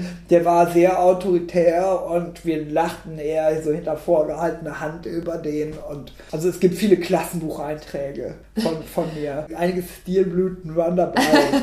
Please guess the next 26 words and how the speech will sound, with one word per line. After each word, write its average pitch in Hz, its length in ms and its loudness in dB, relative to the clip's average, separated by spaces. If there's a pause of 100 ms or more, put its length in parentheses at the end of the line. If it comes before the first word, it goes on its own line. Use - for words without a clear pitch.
Da 277 60 2
müsste - 260 -2
man 165 220 2
noch 165 180 -2
mal 160 200 -2
im 156 80 -12
Kaiser-Karls-Gymnasium 160 1040 -4
in 143 80 -10
Aachen 175 300 -8
gucken, 170 360 -10 (360)
im 151 180 -4
Archiv, 170 640 -4
so, 156 400 -2 (360)
dass - 180 -2
irgendwann 202 360 4
muss 196 140 0
ich 202 100 -2
mal 185 100 2
da 170 80 2
hingehen 170 680 -2
und 156 200 -10
<laughs> - 0 -
diese - 440 2
ganze, - 460 2
<laughs> - 1700 0
ja. 180 360 4